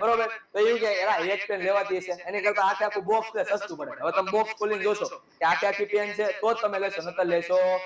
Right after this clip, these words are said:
નહીં. તો હંમેશા તમે જો, બોક્સની અંદર પેન આખે આખી જોઈએ, કટકા થયેલી આવે છે?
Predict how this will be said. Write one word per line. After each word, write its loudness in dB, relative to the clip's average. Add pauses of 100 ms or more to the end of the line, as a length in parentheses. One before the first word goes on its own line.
(240)
નહીં. -2
તો 0
હંમેશા 0
તમે 0
જો, 2
બોક્સની -2
અંદર -2
પેન 0
આખે 2
આખી 0
જોઈએ, -2
કટકા 0
થયેલી 0
આવે 2
છે? -2